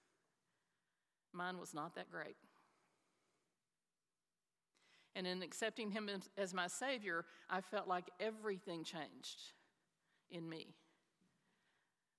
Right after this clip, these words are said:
But I still went home to a dad that struggled. Loved us, but was abusive and struggled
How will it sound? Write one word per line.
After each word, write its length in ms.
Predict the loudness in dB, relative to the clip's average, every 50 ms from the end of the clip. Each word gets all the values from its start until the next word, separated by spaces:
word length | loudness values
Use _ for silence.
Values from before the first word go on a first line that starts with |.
| _ _ _ _ _ _ _ _ _
But 120 | -2 2 2
I 80 | 2
still 280 | 2 2 2 4 4 4
went 180 | 4 2 -2 0
home 240 | 2 2 2 2
to 100 | 0 0
a 60 | 0 0
dad 280 | 0 0 0 0 -2 -4
that 100 | -6 -10
struggled. 480 | -8 -6 -4 -4 -4 -6 -8 -10 -12 -16 -18 -20 -20 -20 -20 -20 _ _ _ _ _ -4
Loved 280 | 2 2 2 2 2 0
us, 360 | -4 -4 -4 -6 -8 -8 -12 -14 _ _ _ _ _ _ _ _ _ _ _ _ _ _ _ _ _ _ _ -14 -8 -6
but 140 | -4 -4
was 180 | -4 -4 -6 -6
abusive 420 | -6 -8 -8 -8 -8 -10 -12 -14 -18 -18 -14 -10
and 120 | -8 -8
struggled 400 | -8 -8 -10 -12 -12 -14 -16 -16